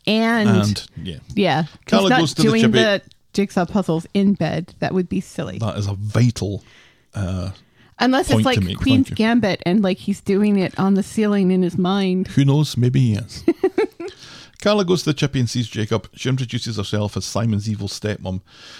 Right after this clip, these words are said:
Speaker 2: She's seen wannabe gangsters like Jacob before, all mouth and no trousers. "Now back the fuck away from Simon or you'll regret it." Jacob basically tells her to go fuck herself. This is way bigger than Simon or her, and if she says anything to anyone, this will end very badly for Simon.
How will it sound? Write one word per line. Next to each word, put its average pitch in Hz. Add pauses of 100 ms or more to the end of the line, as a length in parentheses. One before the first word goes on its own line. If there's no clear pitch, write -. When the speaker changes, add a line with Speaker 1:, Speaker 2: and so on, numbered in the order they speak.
Speaker 2:
She's 147
seen 185
wannabe 135
gangsters 113
like 95
Jacob 110
before, 98
all 113
mouth 110
and 101
no 104
trousers. 95
"Now 95
back 139
the 120
fuck 135
away 113
from 107
Simon 90
or 87
you'll 92
regret 120
it." - (540)
Jacob -
basically -
tells 92
her 95
to -
go 104
fuck -
herself. 104
This 127
is 110
way 131
bigger 113
than 101
Simon 120
or 120
her, 95 (380)
and 107
if 101
she 104
says 131
anything 123
to 107
anyone, 92
this 107
will 104
end 101
very 104
badly 90
for 95
Simon. 101